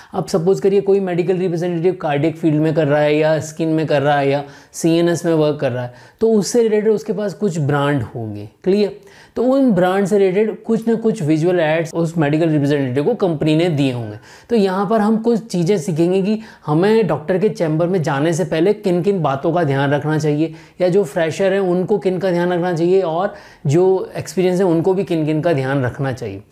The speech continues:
तो देखिए, जो फ्रेशर हैं, सबसे पहले वो इन चीज़ों को देख लें कि जो भी विजुअल एड या टेक्स्ट उनको, टेक्स्ट मटेरियल उनको दिया है, वो उसको अच्छे से पढ़ लें। Generally क्या होता है, कुछ बच्चे कॉन्फिडेंट रहते हैं कि हमें तो सब कुछ आता है, हम तो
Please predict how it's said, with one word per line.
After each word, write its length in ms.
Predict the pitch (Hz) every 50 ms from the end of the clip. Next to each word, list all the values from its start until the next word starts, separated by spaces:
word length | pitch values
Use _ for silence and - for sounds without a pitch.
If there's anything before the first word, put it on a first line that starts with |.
| - - - - -
तो 60 | -
देखिए, 220 | 180 202 180 202 233
जो 180 | 180 202 240
फ्रेशर 480 | 214 - - 196 180 180 180 208 208 208
हैं, 80 | 214 214
सबसे 320 | 214 190 175 - - 208
पहले 300 | 175 196 180 180 190 196
वो 300 | 165 131 139 170 185 190
इन 360 | 190 180 - 165 175 190 202
चीज़ों 360 | 170 - - 175 160 160 180
को 120 | 160 185 180
देख 300 | 147 131 139 139 - 151
लें 180 | 147 175 202 - - - - - - - - _ -
कि 180 | 214 214 220 214
जो 340 | 165 135 117 139 190 208 220
भी 220 | 180 226 262 254
विजुअल 400 | 208 175 170 151 170 202 214 220
एड 400 | 170 151 156 165 175 175 175 175
या 120 | 180 190 190
टेक्स्ट 540 | - - - - 214 214 - - - -
उनको, 340 | - 202 185 226 170 - 208
टेक्स्ट 400 | 185 - - 196 196 - - -
मटेरियल 400 | 170 151 143 170 190 202 214 202
उनको 240 | 190 170 - 208 196
दिया 220 | 160 143 139 135
है, 140 | 127 123 - - - - _ -
वो 140 | 220 240
उसको 220 | 233 - - - 254
अच्छे 320 | 247 226 226 - - 226
से 100 | 196 254
पढ़ 380 | - - - - 165 160 170 170
लें। 220 | 147 123 117 107 - - _ _ _ _ _ _ -
Generally 300 | 151 170 190 196 208 208 -
क्या 100 | 220 208
होता 260 | 202 196 190 170 196
है, 280 | 202 214 196 175 - - _
कुछ 160 | - 202 185
बच्चे 260 | 170 190 185 - 208 196
कॉन्फिडेंट 540 | - 175 165 160 151 175 180 185 185 160
रहते 240 | 156 147 131 123 143
हैं 120 | 135 139 143
कि 100 | 165 151
हमें 220 | 147 156 160 165
तो 60 | 170 160
सब 200 | - - - -
कुछ 140 | 165 143
आता 240 | 160 147 139 143 147
है, 80 | 147 147
हम 160 | 147 147 143
तो 220 | 151 165 165 165